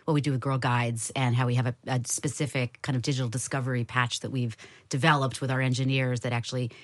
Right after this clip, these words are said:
encourages girls to get into stem, which I'm, I'm pretty excited about. I was a Girl Guide myself, and my daughter was a,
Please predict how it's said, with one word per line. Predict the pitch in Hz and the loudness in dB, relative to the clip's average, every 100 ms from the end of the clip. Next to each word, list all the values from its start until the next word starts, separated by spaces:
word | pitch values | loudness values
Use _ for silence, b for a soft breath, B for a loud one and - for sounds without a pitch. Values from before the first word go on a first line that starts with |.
| B | B
encourages | 139 - 160 139 139 113 | -8 0 0 2 -2 -4
girls | 123 113 | -4 -4
to | - | -4
get | 120 110 _ | -6 -6 _
into | 135 117 117 | -6 -6 -6
stem, | - 110 110 143 | -6 -6 -6 -8
which | 135 120 | -8 -6
I'm, | 127 123 - | -2 -2 -2
I'm | 135 | -6
pretty | 131 117 | -4 -6
excited | - 113 117 | -6 -8 -6
about. | 107 - | -6 -4
I | 123 | -4
was | 120 113 | -4 -8
a | |
Girl | - 113 | -8 -8
Guide | 117 113 | -6 -8
myself, | 107 117 117 120 120 | -10 -8 -4 -4 -4
and | 110 | -4
my | 110 | -2
daughter | 117 117 117 | -2 -2 -4
was | 120 | -6
a, | 123 | -8